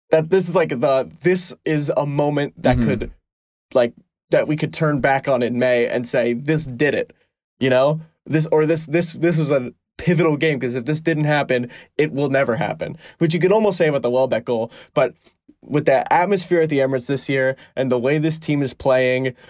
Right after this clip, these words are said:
Speaker 1: like, it, when that Welbeck goal went in, you were still like, "Okay, it, it seems like it's Leicester's year, but this might make it a little bit harder for him." With this goal, this, this, it's just like you can see it at the end of the season when you, when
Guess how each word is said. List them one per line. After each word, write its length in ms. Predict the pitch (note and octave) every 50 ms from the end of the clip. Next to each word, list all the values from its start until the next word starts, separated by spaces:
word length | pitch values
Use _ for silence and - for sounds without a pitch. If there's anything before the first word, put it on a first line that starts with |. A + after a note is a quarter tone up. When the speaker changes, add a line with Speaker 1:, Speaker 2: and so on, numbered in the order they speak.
| - _ _ _ _ _
Speaker 1:
like, 240 | - C3+ C3 A#2+ B2 -
it, 240 | E3+ F3 E3+ - E3
when 220 | E3 F3+ G3 G3
that 180 | G#3+ G#3 F3+ D#3
Welbeck 360 | D3 D#3+ E3 D#3+ D#3 D3 D3+
goal 200 | D#3 D3 C#3+ C#3
went 200 | C#3 C#3 C3+ C#3
in, 180 | C#3 C3+ C3+ B2+
you 120 | C3+ D3+
were 100 | D3+ D3+
still 360 | D3 - - - F3+ F3 E3+ D#3
like, 320 | D3 C#3 C3 B2+ A#2+ - -
"Okay, 400 | - D3 C3+ - C#3 A#2+ A#2 - -
it, 180 | - C3+ B2+ - -
it 180 | C#3+ D3+ - -
seems 380 | - - - G3 F#3+ F3 -
like 120 | E3+ D3+ D3+
it's 200 | D3+ D#3 - C#3+
Leicester's 440 | D3 C#3+ - - E3+ D3 C3 A#2+ C3+
year, 280 | C3 B2+ C#3 D3 D3
but 220 | B2 C3+ B2+ B2 -
this 220 | D3+ C#3 - - - -
might 240 | C3 C3+ C3 B2
make 200 | A#2 B2+ B2 A#2+
it 80 | C3+ A#2+
a 40 | A#2
little 200 | A2+ A#2+ A#2 A2+
bit 140 | B2+ A#2+ C3+
harder 280 | C3+ A#2 A#2 A#2+ C3+
for 240 | - - D3 C#3+ C#3+
him." 140 | C#3+ D3+ D#3 - - -
With 260 | - B2+ D3+ D#3+ D#3+ D#3
this 220 | D#3+ E3+ F3 -
goal, 460 | - D3 D3 D3 D#3 D#3+ E3+ F3+ F3+ - - _ _ _
this, 200 | - D#3 D3 -
this, 400 | D3 D3 - - E3+ F3+ F3 - -
it's 260 | - D#3+ D#3 D#3+ -
just 240 | - E3+ D#3 D#3+ -
like 220 | D#3+ C#3+ C3+ - D#3
you 80 | D3+
can 180 | D3 D#3+ C#3+ B2
see 300 | - - - - D3 C#3
it 80 | C3
at 140 | B2+ A#2+ A#2+
the 100 | C3 B2
end 120 | A#2+ A#2+ A#2+
of 80 | A2+
the 100 | A#2 A#2
season 480 | - - B2 A#2+ A#2+ A#2 A2 A2 A#2 - - - _ _ -
when 180 | C3+ C3+ B2
you, 180 | B2+ B2 A#2+ A#2+ -
when 360 | C3+ C#3 C3 B2+ B2 A#2